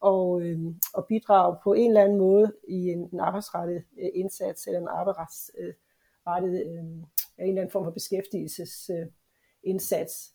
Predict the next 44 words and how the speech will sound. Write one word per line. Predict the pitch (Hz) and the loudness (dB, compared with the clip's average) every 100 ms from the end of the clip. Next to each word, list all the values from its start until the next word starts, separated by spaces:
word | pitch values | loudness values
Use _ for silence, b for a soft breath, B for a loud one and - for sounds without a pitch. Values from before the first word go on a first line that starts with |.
| _ _ _ _ - | _ _ _ _ -4
Øh, | 185 185 | 0 2
vi | 202 | 0
skal | - | 0
huske | 214 - | -2 0
på, | 269 277 | 4 6
at | 262 208 202 | 8 8 6
i | 190 | 2
Danmark | 190 190 247 277 269 | 2 2 2 0 -2
er | - 170 170 185 190 196 | 0 2 2 0 -4 -4
mange | 180 185 214 | -4 -2 -2
af | 220 | -4
de | 220 | -2
fællesskaber, | - 233 196 - 196 185 | 4 4 4 2 2 2
vi | 175 | 2
indgår | 185 220 226 202 190 | 2 2 4 4 4
i, | 196 - - | 2 -2 -6
øh, | - 180 170 165 160 160 - _ _ - | -2 0 0 -2 -4 -6 -12 _ _ 0
fællesskaber, | 214 196 - 185 175 | 2 2 2 2 2
der | |
er | 185 - | 0 -2
på | 202 156 _ - | -4 -4 _ -4
arbejdspladsen. | 165 196 - 180 175 180 170 _ _ _ _ _ - | 0 0 -2 -2 -2 -4 -14 _ _ _ _ _ 4
Øh, | 196 196 | 6 6
og | - | 8
det | 226 | 8
at | 233 | 10
være | 190 202 247 240 - | 10 10 10 6 4
en | 190 180 | 4 4
del | 233 240 220 175 | 4 6 6 4
af | 156 165 - | 4 4 6
arbejdsmarkedet | 180 214 214 - - 175 175 170 170 175 214 226 180 - - | 6 6 2 -6 -4 0 0 0 2 4 4 4 2 0 -2
på | - | 2
en | 269 | 4
eller | 226 202 | 6 6
anden | 202 | 6
måde, | 185 190 214 | 6 6 6
er | 185 | 6
jo | |
noget, | 185 214 226 | 6 6 6
vi | |
har | 214 165 | 2 0
kunne | 202 | -2
se | - 247 208 | 2 2 4
her | 220 | 4